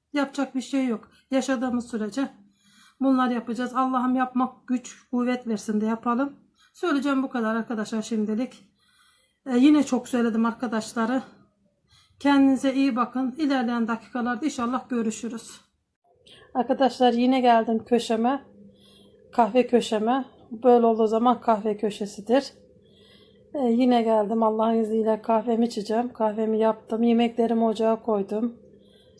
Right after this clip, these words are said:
Pişiyorlar. Allah'a ağız tadıyla yedirmek nasip etsin. Aldıklarımızı pazar alışverişime dolabıma yerleştirdim. Ee, bu şekilde arkadaşlar güne bakalım nasıl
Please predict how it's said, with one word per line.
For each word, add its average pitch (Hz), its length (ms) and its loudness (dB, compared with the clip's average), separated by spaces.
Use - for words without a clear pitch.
Pişiyorlar. 226 760 2
Allah'a 233 480 4
ağız 220 120 0
tadıyla 220 280 -2
yedirmek 208 440 -4
nasip 208 340 -6
etsin. 220 220 -6
Aldıklarımızı 247 840 0
pazar 240 280 0
alışverişime 226 720 -4
dolabıma 233 460 4
yerleştirdim. 202 1040 -2
Ee, 240 300 -2
bu 330 100 6
şekilde 240 380 2
arkadaşlar 233 580 0
güne 247 320 2
bakalım 240 400 0
nasıl 233 340 0